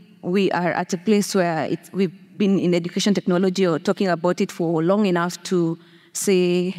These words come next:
um, uh, Nairobi Committee is advantaged enough to now move to the next stage where it's only going to be used if it's beneficial to the learners and, uh, starting with the teachers and other stakeholders who support that in the classroom.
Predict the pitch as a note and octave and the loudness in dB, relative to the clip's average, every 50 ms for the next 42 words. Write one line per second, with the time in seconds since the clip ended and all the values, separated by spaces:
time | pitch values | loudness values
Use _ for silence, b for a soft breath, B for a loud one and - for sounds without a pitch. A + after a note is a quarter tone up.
0 | D3 F3+ - - E3+ E3+ E3+ E3+ D#3+ D3+ D3+ E3 E3 - - - - - - G2 | -10 -8 -4 -2 0 0 0 0 0 -2 -2 -2 -4 -4 -6 -8 -8 -8 -8 -8
1 | E2+ - - E3+ F3+ F3 F#3+ G#3 G3 G#3+ A3 - G3 F3+ F3+ - G3 F#3+ E3+ D#3 | -6 -4 -2 -2 0 2 2 2 2 0 0 0 0 0 0 0 0 0 0 0
2 | C#3+ - - - F3 F3 - F3+ F#3+ F#3+ F#3 F#3+ E3+ - - E3+ D#3+ D#3+ D#3+ D#3+ | -2 -4 -6 -6 -4 -2 -2 0 0 0 0 0 0 -2 -2 -2 -2 0 -2 -2
3 | F3 - - - F#3 F3+ F3 F3+ F3+ F3+ F3+ F3 E3+ - E3 D#3 D#3+ E3 E3+ F#3 | -4 -6 -6 -4 -2 -2 0 0 0 0 0 0 -2 -4 -4 -2 -2 0 -2 -2
4 | - - - - F3+ E3+ E3 E3 D#3+ D#3 D3 B2 - F3 - - E3 F#3+ G#3 A3 | -4 -4 0 0 0 0 0 0 -2 0 0 -2 -4 -4 -2 0 2 4 4 4
5 | A3+ F#3 F#3 F3+ F3+ - F3 E3+ D3 D#3 D#3 F3+ B3+ D#4 - - - F#3 D#3+ D#3 | 4 2 2 0 0 -2 -4 -2 -2 0 0 0 0 -2 -2 -4 -4 -4 -4 -4
6 | - - - - D3 D3+ D#3 - - E3+ - - F3 E3 - F3 D3 D3+ D3+ D#3+ | -6 -6 -6 -4 -2 -2 -2 -2 -4 -2 0 0 -2 -2 -2 -2 -2 -2 -2 0
7 | E3 F3 F3 F#3+ A#3 A#3+ A3 - E3 F3 E3 D#3+ D#3+ E3 E3+ E3 D3+ - b b | 0 0 0 0 0 0 -2 -2 -2 -2 0 -2 -2 -2 -2 -4 -6 -8 b b
8 | b b b b b - - E3+ - - G3 F3 E3+ D#3 D3 C#3+ - - G#3+ - | b b b b b -2 -2 -2 0 0 0 2 2 0 -2 -2 -2 -2 -2 2
9 | - G#3 F#3+ G3 E3 D#3+ E3 D3+ D#3+ E3 - - D#3+ - - F3+ E3+ D#3+ D#3+ D#3+ | 2 2 2 2 2 0 0 -2 -2 -4 -4 -4 -4 0 2 2 2 2 2 0
10 | D#3+ D#3 - E3 D3+ - - D3 D3 _ - D3 C#3+ D3 - - - D3 D3 - | -2 -2 -2 -4 -4 -2 -2 -4 -4 _ -2 -4 -4 -4 -6 -6 -4 -4 -2 0
11 | - C#3+ - - - - - | -2 -2 -2 -2 -6 -8 -10